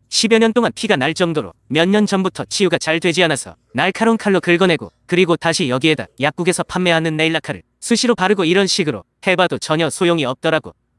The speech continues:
다음날 이걸 깎아내고 맨들맨들하게 된 것처럼 보였다가 그 다음날이면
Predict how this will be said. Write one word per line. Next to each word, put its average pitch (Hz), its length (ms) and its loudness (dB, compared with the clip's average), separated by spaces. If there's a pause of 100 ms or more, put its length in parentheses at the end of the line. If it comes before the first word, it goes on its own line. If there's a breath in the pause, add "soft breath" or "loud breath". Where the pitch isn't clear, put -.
(220)
다음날 208 440 4
이걸 180 200 2
깎아내고 147 580 -2 (160)
맨들맨들하게 160 680 0
된 151 180 0
것처럼 147 300 -2
보였다가 131 520 -4 (220)
그 220 140 2
다음날이면 208 560 2